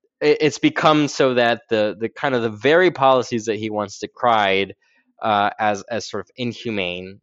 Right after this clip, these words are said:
when they were under Trump are now, you know, kind of signature policies of his to say that he's actually, you know, he's a man of action, he's responding.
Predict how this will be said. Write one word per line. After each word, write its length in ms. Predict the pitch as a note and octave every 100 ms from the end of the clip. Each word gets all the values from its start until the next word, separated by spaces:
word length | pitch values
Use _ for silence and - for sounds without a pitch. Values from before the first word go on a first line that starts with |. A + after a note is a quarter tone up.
| -
when 220 | F#2+ F#2
they 120 | F2+
were 180 | F#2 F2+
under 240 | G2 F#2+
Trump 340 | - F#2+ F2+ - -
are 120 | G#2
now, 500 | G2 G#2 G#2 G2+ G2 - _ _ _
you 140 | - G#2
know, 240 | G2 F#2+ -
kind 160 | A2+ G2+
of 120 | F2
signature 580 | - D3 B2 A#2+ - B2
policies 560 | - A2 A#2 - F2
of 100 | E2+
his 180 | F#2 F2+
to 80 | F2
say 220 | - G2
that 160 | F#2+ F2
he's 180 | G#2 -
actually, 300 | G2 - F2+
you 60 | G2
know, 80 | F2+
he's 180 | F#2+ F#2
a 40 |
man 280 | F#2+ C3 C#3+
of 80 | A#2
action, 360 | G#2+ - G2
he's 160 | F#2+ F#2
responding. 480 | - - A#2 A2